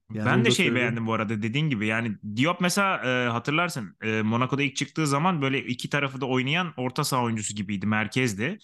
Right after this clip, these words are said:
Speaker 2: Sonra
Speaker 1: Evet.
Speaker 2: bir anda dört dört ikinin böyle kanadı oldu orta sahayı çoklayan. Şimdi dört üç üçün kanadında yine orta saha özelliğine sahip ama ceza sahasına çok fazla giren oyuncu oldu. E, şey,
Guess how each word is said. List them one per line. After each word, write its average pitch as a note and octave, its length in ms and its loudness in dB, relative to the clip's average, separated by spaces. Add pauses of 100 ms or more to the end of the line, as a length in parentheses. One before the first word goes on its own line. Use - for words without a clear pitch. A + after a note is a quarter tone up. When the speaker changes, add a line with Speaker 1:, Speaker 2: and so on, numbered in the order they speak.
(180)
Speaker 2:
Sonra C#3+ 160 10
Speaker 1:
Evet. D3 140 6
Speaker 2:
bir E3+ 80 4
anda E3+ 260 2
dört D3 240 0
dört F3 200 2
ikinin E3+ 300 0
böyle E3+ 200 0
kanadı D3+ 340 0
oldu D3 260 0
orta A2+ 260 -2
sahayı B2 240 -2
çoklayan. B2+ 480 -2
Şimdi F3+ 480 0 (320)
dört D#3 280 2
üç F3+ 120 -2
üçün G3 200 0
kanadında F3 480 2
yine F#3 200 0
orta E3+ 280 -2
saha F3 220 0
özelliğine F3 380 -2
sahip F#3+ 300 -4
ama D#3 140 -2
ceza C#3+ 300 -2
sahasına E3 340 -2
çok E3+ 200 -4
fazla C#3 220 -2
giren B2 240 -2
oyuncu A#2 280 -4
oldu. E3+ 320 -2 (400)
E, B2+ 440 0 (280)
şey, F3 320 0